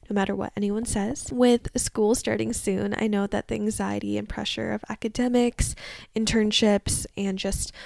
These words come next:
comparison to everyone around you, it just comes back in, like, full force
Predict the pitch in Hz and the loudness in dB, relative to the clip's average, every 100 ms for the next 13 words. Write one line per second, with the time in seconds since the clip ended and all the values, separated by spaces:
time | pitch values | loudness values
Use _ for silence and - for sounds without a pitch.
0 | - - 226 - - 247 247 254 - 254 | -12 -4 4 4 6 6 6 4 4 6
1 | 247 247 262 - - - - - 240 208 | 6 2 -4 -8 -18 -20 -6 -2 0 0
2 | 220 214 214 196 190 208 202 - 208 214 | 2 4 4 2 -2 -4 -4 0 0 2
3 | 240 240 320 302 - 180 190 - 180 - | 0 0 0 0 0 0 -2 -6 -6 -8
4 | - - 202 190 - - - 220 - - | -10 -4 0 0 0 -4 -2 -4 -4 -4